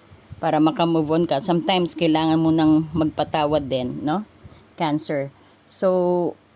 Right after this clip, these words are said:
ang nakikita natin dito, meron kang past life relationship. So, ito yung, ang gabay na ito actually ay ni,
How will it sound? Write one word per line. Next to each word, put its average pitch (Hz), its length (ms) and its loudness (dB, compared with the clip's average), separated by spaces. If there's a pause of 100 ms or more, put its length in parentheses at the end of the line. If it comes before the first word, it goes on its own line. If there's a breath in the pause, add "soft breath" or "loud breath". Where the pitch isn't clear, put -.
(440)
ang 196 80 -2
nakikita 196 480 0
natin 180 320 2
dito, 160 320 0
meron 170 240 2
kang 180 160 -2
past 156 320 -4
life 160 240 -2
relationship. 156 800 -4
So, 151 320 -2
ito 160 240 -2
yung, 180 240 0
ang 175 160 2
gabay 165 240 4
na 165 160 4
ito 139 160 -2
actually 156 400 0
ay 156 160 4
ni, 151 240 4